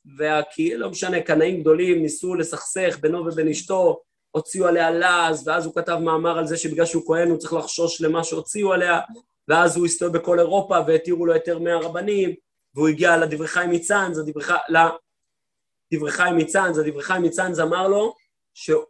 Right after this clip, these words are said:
הוא ברוח הקודש יודע שאשתו קדושה וטהורה ואסור לו להיפרד ממנו. הוא אומר לו, "אבל בכלים ההלכתיים, זה מה שכתוב." הוא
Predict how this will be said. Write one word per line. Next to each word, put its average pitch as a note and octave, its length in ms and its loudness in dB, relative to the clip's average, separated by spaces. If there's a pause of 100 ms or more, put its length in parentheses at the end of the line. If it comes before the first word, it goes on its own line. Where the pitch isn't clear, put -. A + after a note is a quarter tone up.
(140)
הוא D#3+ 120 -8
ברוח E3+ 480 4
הקודש G3+ 480 0
יודע F#3+ 300 0
שאשתו G3 640 -4
קדושה F#3+ 540 2
וטהורה F3+ 520 2
ואסור F#3 340 -2
לו G3 60 0
להיפרד F#3+ 280 -2
ממנו. F3 160 0
הוא D#3 60 4
אומר E3+ 140 -2
לו, F3 100 2
"אבל D#3+ 160 -2
בכלים D#3+ 400 0
ההלכתיים, F#3 500 -4
זה D3+ 120 2
מה D#3 80 2
שכתוב." E3 300 -2
הוא G3+ 80 -12